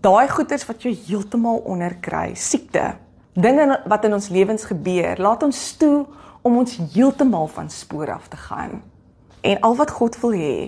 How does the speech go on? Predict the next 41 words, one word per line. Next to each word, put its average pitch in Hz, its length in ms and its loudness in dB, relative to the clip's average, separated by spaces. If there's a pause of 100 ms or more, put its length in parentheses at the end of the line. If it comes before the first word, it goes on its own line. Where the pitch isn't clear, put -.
(480)
is 185 140 -6
dat 180 160 -2
jy 175 100 -2
daai - 280 -2
innerlike 294 440 0
vrede 214 540 0 (160)
en 196 100 -4
vreugde 208 640 -2
ervaar 165 680 -4
wanneer 165 280 -4
jy 160 100 -6
geanker - 580 -8
is - 160 -14
in 175 140 -6
hom. - 160 -8 (460)
So 220 260 2
wat - 320 -2 (140)
kort 202 360 0
jy - 140 -8 (140)
vandag? - 520 -10 (400)
Want 208 140 4
in 220 100 4
vers, 214 300 2
vers 254 260 2 (140)
vyf - 340 0 (440)
praat 226 280 6
dit 220 120 0
oor, 190 120 4
"Vra 320 380 4
vir 349 160 -2
die 220 80 -2
Here 208 180 -2
vir 214 180 -4
wysheid 196 360 -6
en 254 100 -4
hy 262 80 -2
sal 262 180 0
dit 262 140 -6
vir 269 120 -8
jou 254 80 -4
gee." 202 440 -4